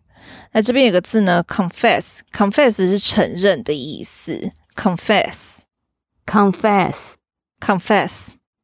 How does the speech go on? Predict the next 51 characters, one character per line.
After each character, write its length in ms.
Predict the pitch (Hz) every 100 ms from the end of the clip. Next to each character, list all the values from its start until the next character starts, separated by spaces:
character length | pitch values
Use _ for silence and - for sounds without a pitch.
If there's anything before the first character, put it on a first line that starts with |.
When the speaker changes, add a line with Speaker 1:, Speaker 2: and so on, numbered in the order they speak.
| -
Speaker 2:
Confess。 720 | - 180 180 190 151 - - - - - - -
Speaker 1:
那 180 | 302 330 247
confess 640 | - 233 214 359 320 - 220
呢， 80 | 208
也 280 | 185 185 202
有 160 | 180
忏 420 | - - - 175 180
悔 240 | - -
的 100 | -
意 260 | 175 180 170
思。 200 | - 170
比 120 | -
如 200 | 175 175
说， 400 | 185 - 190 196 - - - - -
就 120 | 220
是 160 | 214 226
如 100 | 226
果 120 | 196
是 100 | 196
宗 300 | 190 220 214
教 180 | 226 185
信 320 | 185 - 185
仰 140 | 139 69
啊， 180 | - -
你 100 | 202
想 160 | 202 165
要 100 | 175
跟 420 | - 185 180 185
神 260 | 185 - 165 170
父 180 | 208
去 200 | 180 214 185 -
忏 340 | - - 190 180
悔 180 | 185
你 140 | 131 139
做 280 | - 214 170
错 320 | - 196 90
了 40 |
什 160 | - -
么 140 | -
事 300 | - - 196
情， 260 | 170 - - 180
你 100 | 180
可 100 | 185
以 60 |
用 140 | 175 170
这 100 | -
个 100 | -
字 280 | - 175 -
confess。 600 | - - - 185 - - - - - -
或 300 | - 285 202
是 560 | 185 - 247 190 -